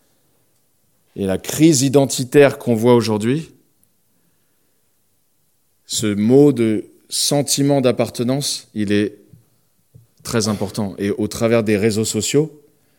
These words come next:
on a l'impression de trouver ce sentiment d'appartenance, et au bout du tunnel, il y a juste une désillusion,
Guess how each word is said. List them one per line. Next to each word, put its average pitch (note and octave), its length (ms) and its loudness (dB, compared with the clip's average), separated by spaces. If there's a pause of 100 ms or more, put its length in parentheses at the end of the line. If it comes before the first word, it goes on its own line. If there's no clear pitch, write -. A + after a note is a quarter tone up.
(1300)
on G#2 160 -2
a G#2+ 80 2
l'impression E3 640 2
de - 60 -2
trouver C3 260 0
ce - 140 -2
sentiment B2 380 -2
d'appartenance, A2 720 -4
et A2 40 -2
au G#2 100 0
bout A#2+ 300 -4
du A2 460 -6 (260)
tunnel, A#2+ 640 -2
il G#2 80 -12
y G#2 40 -4
a G2+ 100 -4
juste A2+ 320 -6
une G#2+ 100 -2
désillusion, B2 800 2